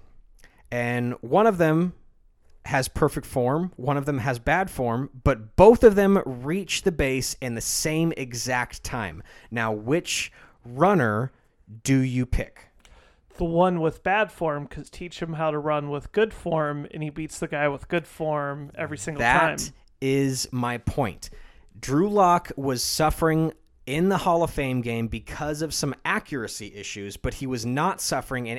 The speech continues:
Speaker 1: any way by some sort of physical liability that he couldn't make certain throws. And also, he did not have some sort of fear inside that he shouldn't make those throws.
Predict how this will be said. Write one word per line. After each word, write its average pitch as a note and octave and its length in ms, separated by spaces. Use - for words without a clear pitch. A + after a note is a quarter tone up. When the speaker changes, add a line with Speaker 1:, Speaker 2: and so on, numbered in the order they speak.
Speaker 1:
any F#3+ 240
way A#2+ 380
by B2+ 380
some C#3 240
sort C3 240
of A#2+ 80
physical D#3 520
liability C3 580
that A#2 160
he D3 180
couldn't - 600
make D#3 420
certain C3 420
throws. - 600
And E3+ 200
also, E3 520
he G#3 220
did G#3+ 180
not F#3+ 220
have D3+ 400
some E3 240
sort D#3 280
of C3 100
fear - 720
inside B2+ 720
that B2+ 220
he D3 200
shouldn't A#3 520
make G2 240
those F#2 240
throws. - 440